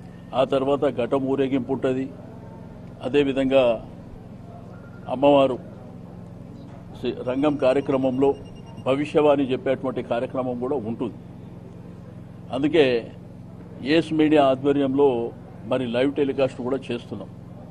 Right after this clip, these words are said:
మీ మీడియా మిత్రులకు కూడా కొంత ఆటంకాలు కలిగితే అది కూడా క్షమించమని కోరుతున్నా. ఎందుకంటే మనం కూడా part of పబ్లికే కాబట్టి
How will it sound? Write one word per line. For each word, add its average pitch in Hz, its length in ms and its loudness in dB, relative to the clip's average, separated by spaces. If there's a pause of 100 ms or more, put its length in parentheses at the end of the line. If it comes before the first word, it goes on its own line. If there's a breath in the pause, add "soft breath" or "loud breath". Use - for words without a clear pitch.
(640 loud breath)
మీ 135 120 2
మీడియా 151 320 4
మిత్రులకు 143 460 0
కూడా 143 200 2
కొంత 131 260 0
ఆటంకాలు 135 480 2
కలిగితే 123 360 0
అది 120 140 0
కూడా 131 140 0
క్షమించమని 120 560 -4
కోరుతున్నా. 113 480 -6 (840)
ఎందుకంటే 127 520 2
మనం 120 380 2
కూడా 131 400 4 (540)
part 123 180 2
of 139 160 6 (880)
పబ్లికే 135 380 2
కాబట్టి 123 460 0